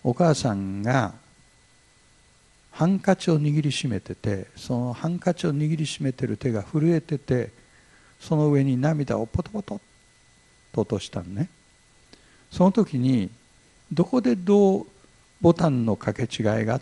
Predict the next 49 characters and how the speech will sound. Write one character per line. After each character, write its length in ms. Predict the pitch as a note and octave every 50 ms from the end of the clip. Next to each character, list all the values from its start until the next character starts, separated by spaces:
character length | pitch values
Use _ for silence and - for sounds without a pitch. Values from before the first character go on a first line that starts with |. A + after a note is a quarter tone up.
| - -
た 100 | - A2
か 80 | - F2+
知 160 | - - B2
れ 80 | A#2+
な 140 | C3 C#3 B2
い 60 | A2
け 140 | - - G2+
ど 120 | F2 F#2 F#2+
も、 280 | G#2+ A#2+ A2+ G2+ F#2 - _ _ _ _ _ _ _ _ _ _ _ _ _ _ _ _ _ _ _ _ _ _ _ _ _ _
こ 220 | - - - G#3 G#3+
の 140 | A#3+ A3+ F#3+
お 60 | D3+
母 220 | - F3+ E3+ D3
さ 140 | - - C3
ん 120 | G#2+ A2
は 120 | A#2 A2+ G2+
間 160 | G#2+ C3 -
違 420 | - - - A#3 A3+ G#3+ G3+ G3+
い 60 | G3 F#3
な 140 | G#3+ A3
く 120 | - - B2
娘 420 | A2+ A#2 A#2+ - - A2+ G2+ G2+
を 80 | F#2+ F#2+
愛 120 | G2 F#2+
し 140 | - - -
て 100 | - G2
る。 100 | F#2+ - - _ _ _ _ _ _ _ _ _ _ _ _ _ _ _ _ _ _ _
し 100 | - -
か 120 | - G#3 F#3+
し 160 | - - D3+
娘 420 | B2 D3 D#3+ - - F#3+ D#3+ C#3
は 220 | B2 D3 D#3+ - B2
愛 160 | B2+ C#3 C3
さ 180 | - - D#3 C#3+
れ 80 | C#3
な 140 | D3+ D#3 D3+
か 80 | - A#2+
っ 40 | - -
た 140 | - F#2+
と 100 | - -
思 160 | F#2+ F#2+ F#2 -
っ 40 |
て 200 | - - - A2
る。 120 | - G#2+ A#2+ _ _ _ _ _ _ _ _ _ _ _ _ _ _ _ _ _ _ -
こ 240 | - - - F#3
の 120 | F3 G3 F#3+
ギ 100 | E3 F#3+
ャ 40 |
ッ 40 | G3